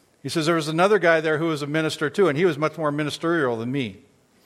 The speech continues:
He was compassionate and gentle and gracious. He gathered his team around him during a timeout and says, 'Hey, you guys,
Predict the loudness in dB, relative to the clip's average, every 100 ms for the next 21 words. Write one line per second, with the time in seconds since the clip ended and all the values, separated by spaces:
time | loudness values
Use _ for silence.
0 | -20 -20 -20 -10 -4 -2 -2 -6 -2 0
1 | 0 -2 -6 -6 -6 -6 -4 -4 -4 -6
2 | -6 -4 -4 -2 -4 -6 -6 -8 -6 -2
3 | 0 -2 -6 -8 -6 -4 -2 -2 -2 -4
4 | -6 -4 -4 -4 -6 -6 -4 -4 -4 -8
5 | -6 -6 -4 -4 -2 -2 -4 -6